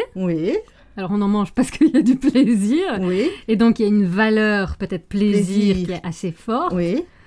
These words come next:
Speaker 2: Mais il y a une autre valeur peut-être contradictoire, ou dans, dans, dans l'arbre, hein, une autre branche,
Speaker 1: Oui.
Speaker 2: qui serait une valeur, euh, plutôt esthétique, on va dire. Euh, voilà.
Speaker 1: Esthétique.
Speaker 2: Avoir un,
Speaker 1: Oui.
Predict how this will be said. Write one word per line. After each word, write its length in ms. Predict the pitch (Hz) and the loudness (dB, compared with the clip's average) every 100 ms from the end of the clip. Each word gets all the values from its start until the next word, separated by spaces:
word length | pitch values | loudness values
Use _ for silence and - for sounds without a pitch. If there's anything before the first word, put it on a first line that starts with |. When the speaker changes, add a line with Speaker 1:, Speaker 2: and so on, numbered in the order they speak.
| - - _ | -20 -20 _
Speaker 2:
Mais 160 | 214 247 | 0 2
il 40 | |
y 40 | 240 | 4
a 40 | |
une 120 | 233 | 4
autre 160 | 302 247 | 2 0
valeur 360 | 233 247 240 208 | 0 2 0 -2
peut-être 260 | 214 208 | -6 -6
contradictoire, 920 | - 202 196 208 196 190 - - 226 226 | -6 -8 -6 -6 -6 -8 -10 -6 -4 2
ou 500 | 254 226 196 185 180 | 2 2 0 -2 -2
dans, 200 | 175 175 | -2 -4
dans, 200 | 170 170 | -4 -4
dans 340 | 190 196 170 | -4 -6 -6
l'arbre, 360 | 185 349 330 190 | -4 0 0 0
hein, 60 | |
une 120 | 220 185 | -2 0
autre 120 | 180 | -2
branche, 600 | 165 202 277 508 - - - | -2 0 -2 -4 -12 -18 -8
Speaker 1:
Oui. 280 | 185 220 320 - - | -4 -4 -6 -12 -14
Speaker 2:
qui 120 | 202 | -12
serait 720 | 165 - 202 220 240 262 254 | -12 -8 -4 -2 -2 -4 -4
une 240 | 214 208 196 | -4 -2 -2
valeur, 680 | 175 175 190 226 240 240 | -4 -4 -2 0 -2 -2
euh, 140 | 196 180 | -6 -6
plutôt 340 | 170 175 254 | -6 0 0
esthétique, 640 | 240 226 - 254 - 214 - | 0 0 0 0 -2 -4 -6
on 100 | 185 | -10
va 180 | 170 175 | -8 -8
dire. 420 | 165 185 220 220 175 | -6 -4 -6 -6 -6
Euh, 40 | 220 | -4
voilà. 200 | 175 185 | -4 -4
Speaker 1:
Esthétique. 340 | 165 170 - - | -4 -8 -10 -12
Speaker 2:
Avoir 500 | 180 190 208 214 190 | -6 -2 0 0 0
un, 340 | 185 175 170 | -2 -2 -4
Speaker 1:
Oui. 60 | 170 | -8